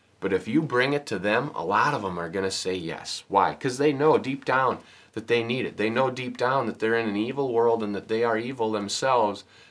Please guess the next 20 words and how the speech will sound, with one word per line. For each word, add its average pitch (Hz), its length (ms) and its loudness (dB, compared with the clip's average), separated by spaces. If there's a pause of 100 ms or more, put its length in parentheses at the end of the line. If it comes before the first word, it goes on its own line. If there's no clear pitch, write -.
and 104 160 -2
that 98 120 -4
their 95 120 4
father 120 460 2
is 104 160 -2
the 98 100 -4
devil 107 560 0 (320)
because 110 600 -2 (460)
they 107 120 0
live 113 240 0
in 113 120 2
his 110 240 -4
world. 107 500 0
That - 200 -2 (320)
they, 104 260 2
they 104 240 2
speak 131 520 -6 (300)
lies. 101 720 4
They 98 220 0
are, 92 240 -2